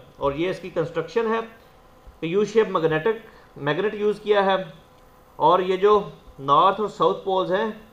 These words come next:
ये concave शेप्ड है, concave की shape के होंगे। और इसके अंदर मज़ीद जो चीज़ें थी, rectangular coil, ये हमारे पास सी,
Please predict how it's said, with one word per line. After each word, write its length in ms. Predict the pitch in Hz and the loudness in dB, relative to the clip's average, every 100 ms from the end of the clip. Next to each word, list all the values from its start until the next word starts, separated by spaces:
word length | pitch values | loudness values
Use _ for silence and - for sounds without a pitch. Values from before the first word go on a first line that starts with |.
| - | -14
ये 120 | 160 | -6
concave 440 | 196 175 190 208 | -6 -6 2 2
शेप्ड 340 | 208 156 131 123 | 2 -2 -2 -2
है, 40 | 135 | -4
concave 480 | 151 - 165 165 156 | -6 -8 -6 -6 -10
की 60 | 147 | -14
shape 280 | - 123 - | -8 -8 -8
के 60 | 120 | -10
होंगे। 360 | 107 101 98 - - - - - - - - - - - | -10 -10 -12 -12 -20 -20 -20 -20 -20 -20 -20 -20 -20 -2
और 140 | 151 | -2
इसके 160 | 160 190 | 0 -4
अंदर 220 | 190 202 170 | -4 -4 -4
मज़ीद 300 | 165 180 185 | -4 -4 -2
जो 100 | 202 | -2
चीज़ें 280 | 175 190 190 | -2 -4 -4
थी, 40 | |
rectangular 500 | 165 - 165 170 180 | -4 -4 -4 -2 -4
coil, 460 | 175 160 180 208 185 143 | 0 0 2 -2 -4 -10
ये 120 | 135 | -8
हमारे 200 | 147 143 | -4 -4
पास 160 | 143 147 | -4 -6
सी, 420 | - 147 185 190 | -6 -8 -8 -10